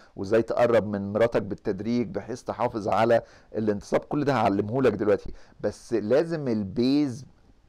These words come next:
البيز لاين بتاع الهرم تبقى تمام، واهم حاجه فيه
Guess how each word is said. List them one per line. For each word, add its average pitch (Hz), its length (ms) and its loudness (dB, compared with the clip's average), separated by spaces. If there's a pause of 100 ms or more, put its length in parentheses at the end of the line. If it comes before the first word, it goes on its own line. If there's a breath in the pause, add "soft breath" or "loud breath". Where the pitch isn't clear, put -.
البيز 120 420 -2
لاين 120 400 2
بتاع 117 300 2
الهرم 117 480 0
تبقى 107 240 -6
تمام، 104 360 -2
واهم 113 440 4
حاجه 135 180 0
فيه 165 240 -4